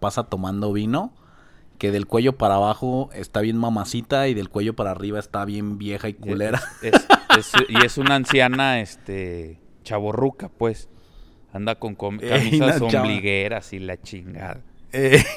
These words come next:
Speaker 1: <laughs> está bien mamón eso, güey.
Speaker 2: Sí, la neta.
Speaker 1: Total, adoptan a Chopper y se vuelve parte del equipo.
Speaker 2: Ay,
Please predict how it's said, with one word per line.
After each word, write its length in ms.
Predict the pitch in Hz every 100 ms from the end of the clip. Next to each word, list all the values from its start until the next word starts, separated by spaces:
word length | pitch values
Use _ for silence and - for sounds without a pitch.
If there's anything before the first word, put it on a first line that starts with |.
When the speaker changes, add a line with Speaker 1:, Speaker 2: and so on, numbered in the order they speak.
| -
Speaker 1:
<laughs> 880 | 226 - 262 220 - 339 - 359 -
está 300 | 175 - 110
bien 260 | 120 123 127
mamón 480 | 123 120 110 113 107
eso, 240 | 98 98
güey. 200 | 92 98
Speaker 2:
Sí, 60 | 101
la 160 | 92 90
neta. 480 | 87 87 - 92 - -
Speaker 1:
Total, 640 | 110 110 160 185 202 196 - - - -
adoptan 580 | - 117 135 170 180 165
a 100 | 110
Chopper 420 | - 87 - 78 - -
y 80 | 95
se 80 | 101
vuelve 240 | 107 123
parte 440 | - 104 110 -
del 160 | 117 98
equipo. 380 | 85 - 76 82
Speaker 2:
Ay, 200 | 113 123